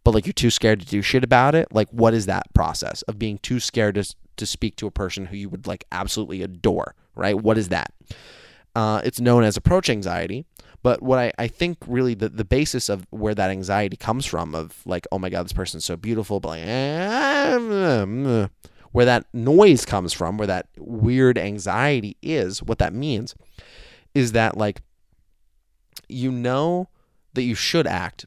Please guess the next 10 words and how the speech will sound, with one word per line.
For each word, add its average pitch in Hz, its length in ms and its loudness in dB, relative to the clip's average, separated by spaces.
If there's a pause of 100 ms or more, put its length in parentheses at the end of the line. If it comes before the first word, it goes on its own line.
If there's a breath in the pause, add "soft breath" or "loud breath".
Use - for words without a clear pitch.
(100)
but 98 140 -4
you 101 260 -12
don't. 90 400 -4 (280 soft breath)
But 127 120 -2
you 113 160 -4
want 104 420 -6
to, 180 300 -2 (140)
yet - 200 -6
you 107 140 -8
don't. 92 400 -2